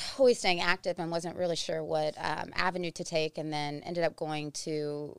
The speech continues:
my friend's kickboxing class for support. And I really, honestly wasn't really excited to go. I just was like, "Okay, like, I'll go to your class." And I just fell in love with it instantly and just never stopped training after that day, and just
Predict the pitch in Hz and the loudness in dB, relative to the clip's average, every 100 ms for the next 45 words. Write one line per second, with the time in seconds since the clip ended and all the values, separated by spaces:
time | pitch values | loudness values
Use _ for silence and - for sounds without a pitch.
0 | - 170 151 - 160 147 147 - - 190 | -10 -8 -8 -6 -6 -4 -6 -8 -4 -2
1 | 160 151 - 156 151 143 - 156 - 147 | 0 -2 -4 -4 0 -2 -2 -4 -4 -4
2 | - 143 147 170 165 202 233 180 156 - | 0 2 2 0 0 4 6 6 4 2
3 | 175 165 - 156 143 - _ _ _ _ | 0 0 -4 -6 -8 -10 _ _ _ _
4 | _ _ _ _ _ _ _ _ _ _ | _ _ _ _ _ _ _ _ _ _
5 | _ _ _ 202 220 214 226 - 226 220 | _ _ _ -6 -4 -4 -6 -4 -4 -2
6 | 208 196 180 180 247 294 294 311 330 339 | -2 -2 0 0 -2 2 4 6 6 4
7 | 339 - 190 190 185 190 - - - 202 | 0 -4 -2 -2 0 -2 -4 -10 -10 -10
8 | 202 233 233 214 208 202 180 180 175 180 | -8 -8 -6 -6 -6 -8 -10 -10 -8 -6
9 | 180 180 180 165 170 170 165 165 156 160 | -6 -6 -8 -8 -8 -10 -10 -8 -10 -10
10 | - 165 165 - - _ _ _ _ _ | -8 -8 -8 -8 -10 _ _ _ _ _
11 | - 165 160 170 156 170 175 170 170 160 | -6 -4 -2 -4 -4 -4 -6 -8 -10 -10
12 | - 170 170 170 165 160 156 156 - 165 | -8 -8 -8 -6 -6 -8 -10 -12 -14 -12
13 | 156 165 - 156 151 _ - 165 185 147 | -8 -8 -6 -8 -8 _ -12 -10 -8 -8
14 | - 151 147 - 147 147 151 156 160 156 | -8 -8 -8 -8 -8 -8 -8 -12 -16 -18